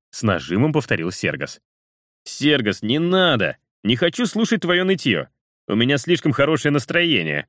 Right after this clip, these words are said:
а ты мне его сейчас обязательно испоганишь!" "Нытье?" Сергос аж дернулся от неожиданности. "Ну а что?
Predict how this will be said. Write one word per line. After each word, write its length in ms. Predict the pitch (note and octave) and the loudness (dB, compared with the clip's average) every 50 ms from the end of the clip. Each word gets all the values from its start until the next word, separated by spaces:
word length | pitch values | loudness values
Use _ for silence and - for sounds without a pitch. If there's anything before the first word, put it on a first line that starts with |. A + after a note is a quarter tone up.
| _ _ - | _ _ -2
а 180 | G2+ G#2+ A#2 | 0 0 0
ты 180 | A2+ - F#3 G3 | 2 2 2 2
мне 160 | F#3+ E3 C3+ | 4 2 2
его 160 | A#2+ G#2 G2+ | 2 2 0
сейчас 420 | - - G2 - G#2+ G2+ F#2 - - - | 0 0 -2 0 0 0 0 -2 -6 -2
обязательно 960 | - D#3+ E3 E3+ D#3 B2+ B2 A2+ G2+ F#2+ G2 C3 D#3+ D#3+ - - A2+ G2 F#2+ | 0 2 2 2 2 2 2 2 2 0 0 0 0 0 0 -2 0 0 0
испоганишь!" 640 | F#2 - - F2+ F2 E2 E2 D2+ C#2 C#2 - - _ _ _ _ _ _ _ _ _ _ _ _ _ _ - | 0 0 0 -2 0 0 -2 -4 -4 -6 -10 -12 _ _ _ _ _ _ _ _ _ _ _ _ _ _ -4
"Нытье?" 640 | E2 F2 F2+ F2 - - D#2 D#2 D#2+ F#2 C#3 F3 E3 - _ _ _ _ _ _ _ _ _ | 0 0 0 0 0 -4 -4 -2 2 2 2 0 0 -4 _ _ _ _ _ _ _ _ _
Сергос 460 | - - - - E2+ E2+ E2 - - - | -10 -4 -2 -2 -2 0 -2 -2 -2 -2
аж 140 | F2+ D#2 | -4 -2
дернулся 500 | D#2+ F2 C#3 C#3 G#2 E2+ D#2+ - - E2+ | 0 0 0 0 0 -2 -6 -4 -4 -4
от 80 | D#2+ D#2+ | -2 -2
неожиданности. 760 | F2 F#2 G#2 G2+ A2 A2 E2 D#2 D2+ C#2+ - - C#2+ C2+ _ _ _ _ _ _ _ _ _ _ _ _ _ - | 0 0 0 0 0 -2 -4 -4 -8 -8 -10 -10 -12 -14 _ _ _ _ _ _ _ _ _ _ _ _ _ -4
"Ну 180 | E2+ A#2 D#3 | 0 2 2
а 120 | G3 A3+ A3 | 2 2 0
что? 380 | - - - F3 F#2+ D2 - | -2 -2 0 0 0 0 -4